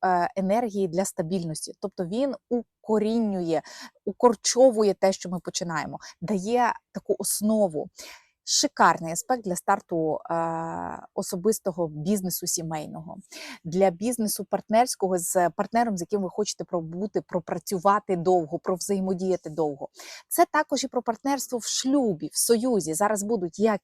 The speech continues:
і знайомства, які приводять до серйозних відносин, так і будуть, ем, такі партнерства, які базуються на матеріальній сфері, тобто доволі вигідні, корисливі шлюби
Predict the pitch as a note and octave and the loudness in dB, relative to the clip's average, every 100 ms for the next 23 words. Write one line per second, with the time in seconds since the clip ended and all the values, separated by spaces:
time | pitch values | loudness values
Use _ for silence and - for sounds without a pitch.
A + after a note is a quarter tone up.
0 | _ A#3 F#3+ F#3+ G#3+ F#3 F3+ D#3 - G#3+ | _ -4 0 2 2 4 2 2 -6 -4
1 | A#3 A3+ A#3 A#3+ A#3 A#3+ A#3 A3 F#3+ A3 | -4 -4 -4 -2 2 2 2 0 4 4
2 | A3 - - - A3+ G3 G#3+ G#3 G3 G#3 | 4 0 -6 2 4 6 4 4 2 -4
3 | - G3+ A3 A3+ A3+ B3+ C#4 - - - | -6 -4 0 0 -2 -6 -8 -14 -18 -2
4 | - C#4 - - A3 F#3 A#3 B3+ B3+ B3 | 2 2 0 -4 -2 0 -2 0 -2 -2
5 | - - F#3 F#3 F3+ F3+ F3 - _ _ | -6 -2 2 4 4 0 -6 -10 _ _
6 | - G3 B3 A#3+ - _ - A#3 - A#3 | -6 -4 0 0 0 _ 0 0 2 0
7 | B3 C4 - - A3 F#3+ F#3 A3+ G3+ G3 | 0 0 -6 -2 0 0 -2 0 0 0
8 | B3 A#3+ A3 G#3+ F3+ F#3 G#3+ A3+ G3+ F#3+ | 0 0 -2 -4 -2 -2 -2 -2 -4 -2
9 | G3 G#3 G#3 F3+ E3 E3 - C4+ E4+ D4+ | -2 -2 -2 -4 -4 -6 -2 0 0 -2
10 | - G#3 G3 A#3+ A3 F3 F#3+ D#4 E4+ C#4+ | -6 -6 0 2 2 0 0 2 2 0
11 | B3+ - G#3 D#3 F3 C#4+ - D4 C#4+ - | -2 0 0 0 -2 -2 -2 -4 -4 -6
12 | C4+ C#4 B3+ | -4 -2 -4